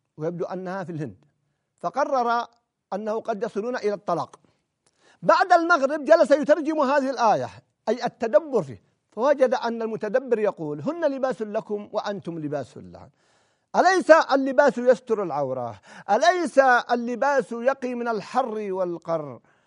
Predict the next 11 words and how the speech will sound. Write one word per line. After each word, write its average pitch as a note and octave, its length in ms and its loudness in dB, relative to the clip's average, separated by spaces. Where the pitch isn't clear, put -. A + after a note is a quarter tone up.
أليس E4 280 4
الإنسان D#4+ 480 4
يلبس C#4 560 4
أجمل B3 420 0
ملابسه؟ G3+ 520 0
أليس، E4 300 4
أليس؟ D#4 280 2
فجلس D#3+ 380 -8
يتفكر، D3+ 600 -10
فاتصل D#3 640 -12
بزوجته C#3 560 -12